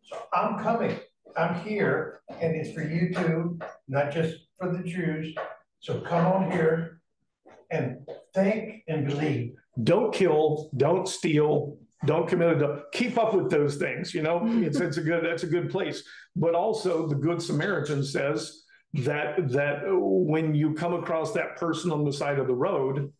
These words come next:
Speaker 2: or, or the other one where he talks about, is it legal to heal on the Sabbath?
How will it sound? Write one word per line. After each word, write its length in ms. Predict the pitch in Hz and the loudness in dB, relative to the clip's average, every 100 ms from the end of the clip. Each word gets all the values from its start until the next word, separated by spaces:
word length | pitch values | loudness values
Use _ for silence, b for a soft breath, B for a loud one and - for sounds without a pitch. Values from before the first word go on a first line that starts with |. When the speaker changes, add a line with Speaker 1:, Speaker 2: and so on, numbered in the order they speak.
| _ _ _ _ - | _ _ _ _ 0
Speaker 2:
or, 420 | 180 - 180 196 | 2 4 4 4
or 60 | 165 | 4
the 120 | 175 | 4
other 160 | 185 | 4
one 240 | 180 165 151 | 2 2 2
where 120 | 160 | 0
he 80 | 147 | 0
talks 320 | 165 156 160 | 0 -2 -2
about, 360 | 147 143 156 180 | -2 0 0 0
is 140 | 135 | 0
it 180 | 147 156 | 0 0
legal 300 | 156 151 147 | 0 0 2
to 80 | 143 | 0
heal 340 | 151 175 147 | 2 0 0
on 120 | 143 | 0
the 80 | 135 | 0
Sabbath? 580 | 123 160 208 127 131 | 0 -2 -2 -2 -4